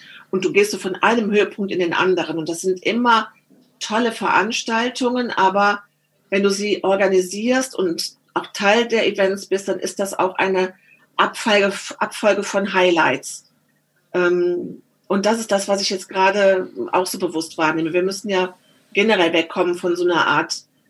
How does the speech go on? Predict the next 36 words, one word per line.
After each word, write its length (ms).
Genusssucht, 840
von, 300
äh, 220
höher, 300
weiter, 300
schöner. 600
Und 580
ich 180
glaube, 320
dass 180
das 240
eine 120
große 300
Chance 420
ist 100
für 160
alle 180
Themen, 300
die 140
wir 120
auf 100
der 180
Agenda 340
haben. 160
Wir 100
haben 140
das 220
ja, 280
wenn 100
wir 120
mal 180
ehrlich 340
sind, 260
haben 140
wir 80
ja 160